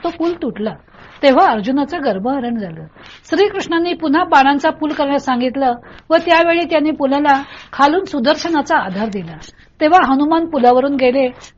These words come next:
तरी पूल तुटला नाही. तेव्हा हनुमान प्रसन्न झाले व अर्जुनाने केलेल्या विनंतीप्रमाणे युद्धाच्या ध्वजावर बसण्याचे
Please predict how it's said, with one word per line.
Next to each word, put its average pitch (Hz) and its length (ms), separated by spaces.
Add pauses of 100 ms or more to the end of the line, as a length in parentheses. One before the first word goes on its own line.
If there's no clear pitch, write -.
तरी 311 160
पूल 330 340
तुटला 202 300
नाही. 165 220 (460)
तेव्हा 285 300
हनुमान 311 300
प्रसन्न 269 400
झाले 214 360
व 226 100
अर्जुनाने 285 600
केलेल्या 254 420
विनंतीप्रमाणे 233 840 (360)
युद्धाच्या 330 480
ध्वजावर 254 460
बसण्याचे 233 600